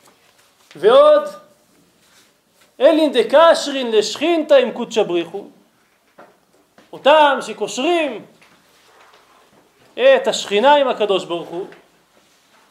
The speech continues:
זר, זר אנפין ונוקבה, "ובקישורא דתפילין", על ידי קשר התפילין, "איתמר עליו לא תיקח האם על הבנים".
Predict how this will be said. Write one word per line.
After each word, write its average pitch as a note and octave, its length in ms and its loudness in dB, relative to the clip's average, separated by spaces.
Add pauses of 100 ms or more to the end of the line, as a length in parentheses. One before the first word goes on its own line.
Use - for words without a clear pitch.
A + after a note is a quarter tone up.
(2250)
זר, A#3+ 340 0 (220)
זר A3 280 -2
אנפין A#3 260 -8
ונוקבה, E3+ 460 -6 (1700)
"ובקישורא G3+ 760 0
דתפילין", E3 720 -6
על D#3 80 -12
ידי G3 380 2
קשר G#3 300 -8
התפילין, C3+ 500 -14 (1160)
"איתמר D4+ 440 0
עליו D#4+ 760 4 (420)
לא F#3 140 -10
תיקח C4 600 2
האם C4+ 220 2
על A#3 100 -2
הבנים". F3 460 -2